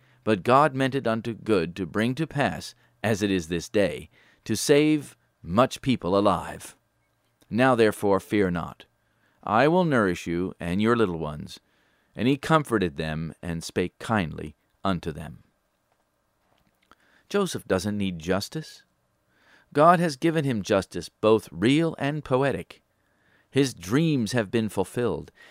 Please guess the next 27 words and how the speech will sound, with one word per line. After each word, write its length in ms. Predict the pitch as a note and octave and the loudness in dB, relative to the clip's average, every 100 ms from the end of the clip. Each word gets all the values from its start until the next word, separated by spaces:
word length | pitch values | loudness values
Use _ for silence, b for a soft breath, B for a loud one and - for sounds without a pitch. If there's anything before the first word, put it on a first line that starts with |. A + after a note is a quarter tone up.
| - | 0
He 140 | E3 | 2
is 240 | E3+ B2+ G#2+ | 2 0 -2
practically 800 | _ - C#3 F3+ - A2+ G2 | _ -4 -2 -2 -6 -8 -4
in 140 | G#2 G2+ | -4 -6
charge 460 | - C#3 C3+ A2+ | -2 4 4 4
of 80 | G2+ | 0
the 80 | F2+ | -4
greatest 420 | D#2+ B2+ B2+ G2+ | 0 0 2 -2
nation 340 | G#2+ A2+ - G#2 | -2 -2 -2 -2
on 180 | F#2+ - | -2 0
earth. 360 | A#2 G#2 - - B B B | 0 0 -2 -16 B B B
He 140 | D3 | 2
doesn't 380 | C#3+ E3+ D3 A#2+ | 6 4 2 -2
need 220 | F3 G3+ | -2 0
any 220 | A2 F2+ | -2 -2
further 320 | E2 G2+ E2+ D#2+ | 0 0 2 0
justice. 640 | F2 G#2 - - - - _ _ _ _ _ _ | 0 0 -2 -16 -20 -20 _ _ _ _ _ _
His 180 | F#2 E2+ | -12 -6
heart 280 | - B2+ D3+ | 0 0 0
is 140 | C#3 | -8
pure. 500 | - C3 G2 D#2 - _ b b b _ | -8 -4 -4 -6 -16 _ b b b _
He 160 | C3+ | 0
has 240 | C3+ B2 A2+ | 2 0 0
learned 340 | B2 C#3+ D#3+ | 2 2 -2
how 160 | A#2 A#2+ | -4 -6
to 120 | B2+ | -6
forgive. 680 | - B2 A#2+ G2+ - - | -10 -6 -2 -2 -2 -12